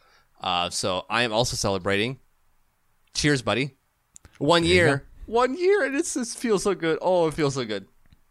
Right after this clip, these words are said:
Speaker 2: I can't see, I can't wait to see what they do. And I know Arthur Staple put something out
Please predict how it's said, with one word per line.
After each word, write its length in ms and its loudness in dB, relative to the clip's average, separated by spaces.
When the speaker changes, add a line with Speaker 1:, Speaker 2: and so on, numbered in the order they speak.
Speaker 2:
I 340 4
can't 260 2
see, 280 -2
I 100 2
can't 260 0
wait 260 2
to 100 2
see 380 4
what 360 -2
they 140 2
do. 220 -2
And 300 2
I 160 4
know 520 6
Arthur 240 4
Staple 360 0
put 200 0
something 320 0
out 300 0